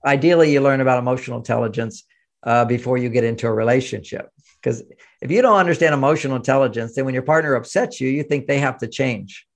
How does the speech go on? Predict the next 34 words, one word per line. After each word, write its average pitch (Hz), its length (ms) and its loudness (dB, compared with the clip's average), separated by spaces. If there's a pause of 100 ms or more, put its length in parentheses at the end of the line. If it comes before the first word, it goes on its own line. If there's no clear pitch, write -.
(180)
No, 226 260 -2
you 147 160 0
have 156 120 0
to 147 80 -4
change 151 300 -2
your 127 120 0
emotions. 135 600 0
Then - 160 0
your - 80 -6
partner 170 260 0
will 180 100 -4
change. 208 600 -6
So - 220 -2
amazing. 262 560 2
It's 151 100 -4
so 196 120 0
powerful. 185 640 0 (540)
So 151 160 4
emotional 175 460 2
intelligence 139 540 0
is 117 140 -8
one 127 260 -2
thing. 117 360 -6
And 147 160 -2
when 160 120 2
I 226 100 2
talk 180 260 2
about 139 300 2
it, 135 120 -2
it's - 200 -8
the 139 100 -6
one 135 200 0
I 127 120 0
teach. - 560 -8